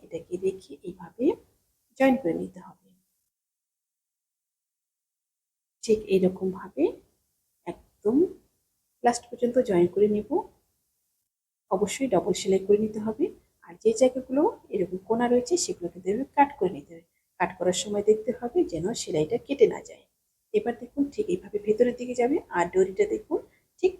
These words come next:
এইরকম চলে আসবে। পেস্টিংটা সম্পূর্ণ ভেতরে চলে যাবে। সুন্দরভাবে কিন্তু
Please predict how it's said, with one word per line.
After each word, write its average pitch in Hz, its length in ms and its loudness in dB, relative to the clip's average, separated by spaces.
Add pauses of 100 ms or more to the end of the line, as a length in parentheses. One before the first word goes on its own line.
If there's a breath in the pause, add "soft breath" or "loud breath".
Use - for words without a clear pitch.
(100)
এইরকম 170 460 -2
চলে - 280 4
আসবে। - 280 -14 (1400)
পেস্টিংটা 185 420 2
সম্পূর্ণ 220 400 -6
ভেতরে 233 320 -2
চলে 240 220 0
যাবে। 247 220 0 (1700)
সুন্দরভাবে 233 800 2
কিন্তু 185 300 -2